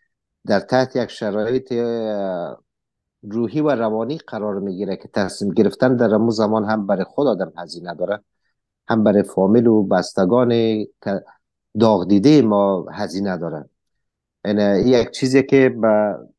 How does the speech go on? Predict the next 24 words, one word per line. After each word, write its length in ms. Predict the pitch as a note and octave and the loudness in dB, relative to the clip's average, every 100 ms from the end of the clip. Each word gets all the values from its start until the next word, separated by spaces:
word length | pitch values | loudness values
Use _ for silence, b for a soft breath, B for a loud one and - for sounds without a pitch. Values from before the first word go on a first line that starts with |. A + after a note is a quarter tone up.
| _ _ F2 | _ _ -8
درک 380 | G#2 D3 D3 C#3 | -2 0 -2 -8
زی 240 | A#2 B2+ B2 | -10 -10 -8
برای، 720 | G#2+ G#2 G#2+ A2 G#2+ G#2 F2+ | -8 -6 -4 -4 -4 -4 -6
اه، 560 | D#2 D#2+ D#2+ D2+ C2 - - - - - - | -8 -8 -6 -6 -8 -10 -12 -14 -14 -16 -6
افراد 540 | A2+ A2+ - D3 C#3+ - | -4 -2 0 0 2 0
متفاوت 640 | A#2 A#2 - B2+ C3 - | -2 -2 0 2 2 0
است. 320 | E2+ - - _ _ _ _ _ | -10 -12 -18 _ _ _ _ _
شاید 580 | - C3 C3+ A2+ A2+ F#2+ | -4 0 0 0 -6 -2
برای 200 | A2+ A#2 | 0 2
منی 220 | C#3 C3+ | 4 4
که 120 | - | 2
به 180 | G2 G2+ | -6 -6
اصطلاح 300 | G2 G#2 G#2+ | -6 -6 -6
در 200 | G2 G2 | -4 -4
بین 360 | F#2+ G#2 G2+ F#2+ | -2 -2 -2 -6
خانواده 580 | - F#2+ F#2+ G2 A2 | -6 -6 -4 -2 0
یا 140 | G#2+ F#2+ | 0 -2
شمایی 360 | - G2 A2+ | -4 -4 -4
که 80 | G2+ | -2
در 160 | F2+ F2 | -4 -4
بین 300 | F#2+ F#2+ F2+ | -6 -8 -10
خانواده، 560 | - F#2+ F#2+ F#2+ G#2+ | -10 -10 -10 -8 -8
بین 360 | F#2 G2 F#2 E2+ | -6 -6 -8 -12
دوستا 540 | F#2 F2+ - A#2+ G#2+ | -12 -8 -2 0 0